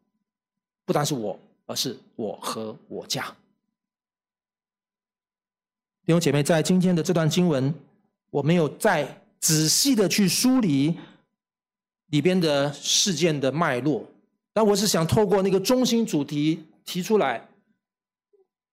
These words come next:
约书亚记我们要结束了，我们在讲的是不要惧怕，上帝对我们有召命，从《约书亚记》的第一章，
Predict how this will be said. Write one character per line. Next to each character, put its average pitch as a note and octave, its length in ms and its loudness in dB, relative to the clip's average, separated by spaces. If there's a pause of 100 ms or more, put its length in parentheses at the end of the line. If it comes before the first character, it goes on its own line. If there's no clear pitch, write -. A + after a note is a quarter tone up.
(500)
约 F#3+ 100 4
书 G#3 140 2
亚 F3+ 120 2
记 F#3 160 0
我 D3+ 60 2
们 D3 80 0
要 D#3+ 100 2
结 C#3 200 -2
束 C3+ 220 -4
了， G2 120 -16 (2500)
我 D3+ 80 2
们 D#3+ 100 4
在 F#3+ 100 2
讲 D3 300 0
的 C3 340 -2 (420)
是 D3 440 0 (340)
不 - 80 0
要 E3+ 140 4
惧 G#3+ 180 2
怕， - 400 -2 (920)
上 F3+ 200 0
帝 F3 80 4
对 F#3+ 140 2
我 E3 60 2
们 D#3 100 2
有 C#3 100 2
召 F3+ 220 2
命， D3+ 240 0
从 D#3 360 2
《约 F3+ 120 2
书 F3+ 140 0
亚 D#3 80 2
记》 E3+ 120 -2
的 D3 80 2
第 G3+ 160 2
一 G3 80 2
章， F3+ 460 -2